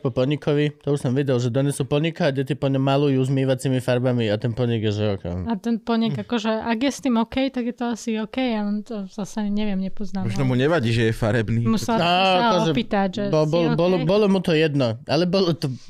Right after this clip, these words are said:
Speaker 1: bolo to absurdné
Speaker 3: Hej, je.
Speaker 1: na pozeranie proste.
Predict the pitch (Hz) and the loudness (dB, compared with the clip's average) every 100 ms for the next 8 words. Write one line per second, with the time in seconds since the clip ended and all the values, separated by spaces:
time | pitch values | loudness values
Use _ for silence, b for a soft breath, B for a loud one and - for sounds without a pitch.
0 | 117 - 156 131 - 107 135 131 - 143 | -14 -2 0 2 0 -4 -4 -4 -2 0
1 | 113 113 139 113 110 113 110 117 107 104 | 0 2 2 4 2 2 0 0 0 0
2 | 104 95 98 117 - | -2 -4 -6 -6 -12